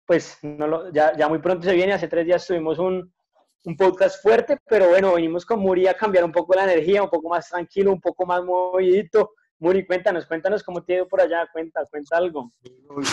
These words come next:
Speaker 2: bien, dentro de todo bien, contento. Eh, acá todo está muy relajado, pues, en comparación a lo que está pasando como en la mayoría del mundo o en, o en,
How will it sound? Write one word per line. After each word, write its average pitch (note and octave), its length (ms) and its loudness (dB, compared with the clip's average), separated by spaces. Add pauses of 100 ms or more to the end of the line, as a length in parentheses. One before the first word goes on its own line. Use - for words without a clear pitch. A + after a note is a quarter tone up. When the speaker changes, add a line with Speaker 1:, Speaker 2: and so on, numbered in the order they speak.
(160)
Speaker 2:
bien, C3+ 280 -6
dentro C3+ 260 -8
de C3 80 -2
todo B2 300 -6
bien, C3+ 360 -6
contento. C3 760 -10 (520)
Eh, A#2+ 400 -8 (800)
acá B2+ 320 -10
todo C3+ 140 -4
está B2+ 200 -8
muy C#3 320 -8
relajado, C#3+ 680 -6
pues, C3 320 -12
en B2 100 -16
comparación B2 460 -10
a A#2 60 -10
lo B2 120 -12
que C3+ 60 -16
está C3+ 180 -12
pasando B2 320 -12
como C3 180 -16
en C3 60 -12
la C3 60 -12
mayoría C3 400 -8
del A#2+ 100 -8
mundo B2+ 380 -10
o A#2+ 60 -8
en, A#2 220 -16
o A#2 120 -16
en, A#2 120 -16